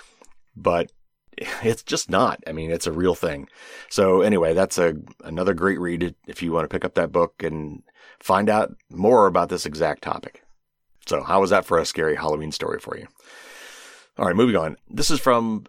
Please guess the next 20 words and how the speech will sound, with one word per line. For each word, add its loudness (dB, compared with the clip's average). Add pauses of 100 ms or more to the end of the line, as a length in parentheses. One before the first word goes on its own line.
The -4
Record, 0
which -6
I -6
don't -10
think -12
I've 0
ever 0
quoted -2
these -10
guys -6
before, -2 (100)
but -2
it's -6
about 2
a 2
database -2
hack -6
in -8
Argentina. -8